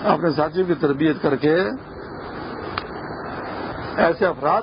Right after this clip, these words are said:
تیار کرتے ہیں کہ جو اپنے اعمال سے اور اپنی قوت یقین سے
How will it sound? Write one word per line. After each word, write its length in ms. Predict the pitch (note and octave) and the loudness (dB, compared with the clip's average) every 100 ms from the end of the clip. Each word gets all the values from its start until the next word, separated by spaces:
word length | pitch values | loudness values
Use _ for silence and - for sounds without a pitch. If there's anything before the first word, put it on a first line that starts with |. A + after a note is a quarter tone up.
| - | 2
تیار 180 | F#3+ F3+ | 0 2
کرتے 380 | F3 C#3+ D3+ | 0 0 2
ہیں 80 | F#3+ | 2
کہ 120 | G3 | 4
جو 200 | D#3 D3+ | 2 4
اپنے 260 | D#3 D3+ E3 | 4 2 2
اعمال 400 | D3+ C#3+ C#3+ F3+ E3 - | 2 4 2 2 0 2
سے 240 | D#3+ F#3+ | 4 6
اور 160 | G3 D#3+ | 4 2
اپنی 420 | D3 E3 D#3+ C#3+ - - | 0 4 6 4 2 2
قوت 260 | F3 E3+ | 4 4
یقین 460 | D#3+ D3 E3 F#3+ F3 | 4 2 4 2 4
سے 280 | D3+ E3 | 4 4